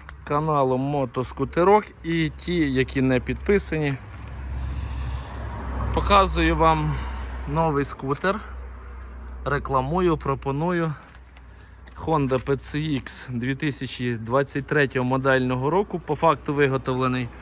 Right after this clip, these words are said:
P C X двадцять другого року, одинадцятого місяця. Абсолютно новий скутер в красивому синьому матовому кольорі з, скажімо так,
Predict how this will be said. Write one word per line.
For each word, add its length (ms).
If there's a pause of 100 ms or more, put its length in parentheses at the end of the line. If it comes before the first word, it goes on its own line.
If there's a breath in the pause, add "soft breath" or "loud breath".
(260 loud breath)
P 100
C 320
X 100
двадцять 400
другого 340
року, 260
одинадцятого 600
місяця. 500 (680 loud breath)
Абсолютно 680
новий 360
скутер 480
в 400
красивому 680
синьому 580 (720 loud breath)
матовому 640
кольорі 560 (1120 soft breath)
з, 380 (2500 loud breath)
скажімо 420
так, 300